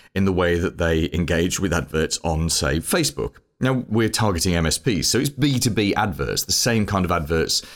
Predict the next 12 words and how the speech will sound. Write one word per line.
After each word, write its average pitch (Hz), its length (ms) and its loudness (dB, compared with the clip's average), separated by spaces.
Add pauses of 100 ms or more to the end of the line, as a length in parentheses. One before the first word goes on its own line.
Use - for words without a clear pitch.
(120)
that 123 100 0
you'll 233 180 2
be 139 120 2
using 76 340 0
'cause 87 160 -2
you 117 140 2
wanna 90 160 2
reach, 78 480 -2
uh, 80 140 -4
B 82 220 0
two 76 140 -4
B 78 340 0